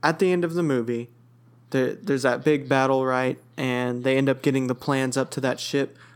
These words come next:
But then that entire ship ends up exploding, and the only one that gets away is the one that Princess Leia's on, right?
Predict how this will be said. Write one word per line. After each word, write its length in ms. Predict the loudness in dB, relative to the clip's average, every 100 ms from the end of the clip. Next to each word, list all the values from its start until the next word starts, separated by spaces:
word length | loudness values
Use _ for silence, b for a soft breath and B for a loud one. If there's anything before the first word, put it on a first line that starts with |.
| B
But 80 | 2
then 140 | 4
that 280 | 4 2 0
entire 500 | -4 -2 2 4 4
ship 240 | 2 0 0
ends 140 | 0
up 160 | 0 0
exploding, 520 | -2 0 2 2 0
and 80 | -2
the 80 | 0
only 260 | 0 0 0
one 140 | 0
that 100 | 0
gets 220 | -2 -2
away 380 | 0 2 2 2
is 480 | 0 -2 -2 -4 -6
the 240 | -2 0 0
one 300 | 0 0 0
that 180 | -2 -2
Princess 340 | -4 -2 -2
Leia's 360 | 0 2 2 2
on, 180 | 0 0
right? 280 | 0 -2